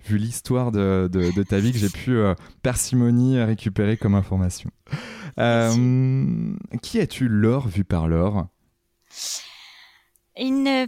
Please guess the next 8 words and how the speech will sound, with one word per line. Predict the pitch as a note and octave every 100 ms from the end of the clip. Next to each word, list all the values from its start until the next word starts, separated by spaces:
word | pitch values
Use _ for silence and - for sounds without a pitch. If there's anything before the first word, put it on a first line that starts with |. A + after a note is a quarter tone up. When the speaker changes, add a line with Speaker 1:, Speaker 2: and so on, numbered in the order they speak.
| -
Speaker 2:
passionnée, | E4+ - - C#4+ C4 B3 A#3+ D#4+ - _ _ _ -
hum, | A3+ A3 A3 G#3+ G#3+ G#3+ G#3+ A3
rêveuse | C4 C4 G#3+ A3 A#3+ C#4+ E4 F4+ E4+ F#4+ G#4+ - - - - _ _ _ - - - - - - -
et, | - B3 C4+ C#4 -
euh, | G#3+ G#3 G#3 G3+ G3+ G3+ G3+ G3+ G3+ G3+ - - _ _ _ _
euh, | G3+ F#3+ G3 F#3+ F#3 F#3 F#3+ G3 C4+ - G#3+
euh, | G3 F#3+ F#3+ F#3+
authentique. | C4 C#4+ C#4 A3 - - -